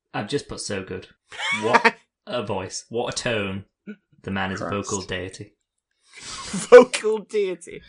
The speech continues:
Speaker 1: <laughs>
Speaker 2: Wow.
Speaker 1: I only had to hear the first bar, and I, I was like, "This is, this is the winner. This,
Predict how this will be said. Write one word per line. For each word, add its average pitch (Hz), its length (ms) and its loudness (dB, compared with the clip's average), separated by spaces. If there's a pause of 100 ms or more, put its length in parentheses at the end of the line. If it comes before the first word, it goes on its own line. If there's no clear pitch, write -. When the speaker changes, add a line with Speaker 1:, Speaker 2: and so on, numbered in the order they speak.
Speaker 1:
<laughs> - 520 -6 (380)
Speaker 2:
Wow. 120 360 -8 (100)
Speaker 1:
I 131 100 4
only 147 160 2
had 139 120 -4
to 127 80 -10
hear 117 140 -4
the 101 60 -10
first 101 260 -12
bar, 98 420 -8
and 107 120 -4
I, 98 40 -4
I 104 140 -8
was 101 200 -10
like, 98 280 -10
"This - 180 -6
is, - 260 -12
this 110 160 -2
is 98 120 -10
the 98 80 -6
winner. 95 220 -12 (200)
This, - 460 -6